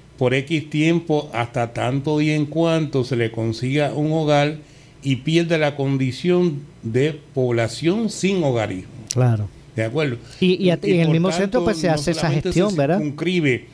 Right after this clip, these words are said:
Speaker 1: a esa persona que vemos en la, en las esquinas, ¿no? Pidiendo el chavito para darle, eh, y resolver su problema de adicción,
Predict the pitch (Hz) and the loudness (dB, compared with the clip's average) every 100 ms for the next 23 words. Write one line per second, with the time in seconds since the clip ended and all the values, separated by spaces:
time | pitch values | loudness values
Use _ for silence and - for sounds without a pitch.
0 | - - 120 120 156 139 143 147 151 143 | -20 -6 -2 -2 -4 -6 -6 -4 -2 0
1 | 147 147 143 131 123 120 120 120 110 113 | 2 2 2 0 0 -2 -2 -2 -2 -6
2 | - 143 151 120 107 135 147 143 113 120 | 0 2 2 0 -2 -4 -2 0 0 0
3 | 127 139 127 - - - 123 117 127 113 | 2 0 0 -6 -18 -4 -4 0 -2 0
4 | 139 143 127 120 117 117 127 135 123 - | -2 -2 -2 -2 0 0 2 0 -2 -6
5 | - - 127 123 123 120 120 120 123 127 | -20 -4 0 2 2 2 2 0 0 0
6 | 123 127 127 117 127 143 131 120 131 127 | -2 -2 -2 -2 -2 -2 0 0 0 0
7 | 117 113 113 - 143 165 175 | 0 0 -4 -4 2 4 4